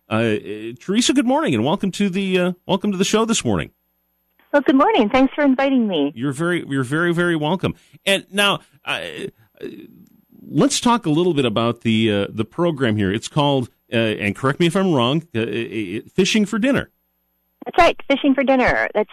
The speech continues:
Speaker 2: part of our R three initiative at the Department of Natural Resources. And R three stands for Recruitment, Retention, and Reactivation. And in this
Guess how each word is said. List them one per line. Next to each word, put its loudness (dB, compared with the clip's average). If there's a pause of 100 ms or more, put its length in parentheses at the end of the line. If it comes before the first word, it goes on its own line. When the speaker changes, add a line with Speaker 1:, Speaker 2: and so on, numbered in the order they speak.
Speaker 2:
part 2
of 0
our 4
R 2 (100)
three -6
initiative 0
at 2
the 0
Department -2
of -10
Natural -6
Resources. -4 (500)
And 2
R 4
three 2
stands -2
for 4
Recruitment, -2 (160)
Retention, -4 (400)
and -2
Reactivation. 2
And -2
in 0
this 0